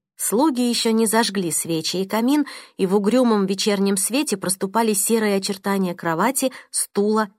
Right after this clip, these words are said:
и бюро. "Дерби!" Никто не отозвался, горничной рядом не было. "Прекрасно!" Хелен подошла к окну, запустила в сумочку для рукоделия облаченную в кружевную перчатку руку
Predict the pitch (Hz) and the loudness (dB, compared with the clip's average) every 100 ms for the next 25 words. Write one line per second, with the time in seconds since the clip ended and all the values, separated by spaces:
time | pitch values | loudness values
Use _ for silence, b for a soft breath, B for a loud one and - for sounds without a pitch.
0 | - 196 185 190 160 135 _ _ _ _ | -8 -4 -2 -2 -2 -6 _ _ _ _
1 | _ _ - 190 311 311 262 190 _ _ | _ _ -2 4 6 6 4 2 _ _
2 | _ _ _ _ _ _ _ _ _ 180 | _ _ _ _ _ _ _ _ _ -4
3 | 190 - 220 226 226 254 220 196 160 - | -2 0 2 2 2 0 0 0 0 -4
4 | 165 B B B 185 214 247 254 254 254 | -6 B B B 0 2 2 2 2 4
5 | 220 220 247 240 175 151 156 143 B B | 4 2 2 2 -2 -4 -8 -10 B B
6 | B _ _ - 214 - 196 160 - 185 | B _ _ -4 -4 -4 -4 -4 -6 -8
7 | 180 - _ _ _ _ _ _ - - | -14 -18 _ _ _ _ _ _ -8 0
8 | 196 185 190 175 175 - 175 175 175 170 | 2 2 0 -2 -2 -2 -4 -4 -8 -4
9 | 185 262 B B B 170 190 220 - 302 | -2 -4 B B B -4 -2 -2 0 0
10 | 277 - 233 214 196 - 185 180 175 175 | 0 0 0 2 0 -4 -4 0 -2 -2
11 | 185 185 190 175 - 170 180 190 196 180 | 0 2 2 0 -2 -2 -2 0 0 0
12 | 175 170 - 175 180 185 175 170 185 - | 0 -2 -4 -4 -2 -2 -2 -4 -8 -4
13 | - 185 - 220 311 - | -4 -4 -6 -2 -2 -2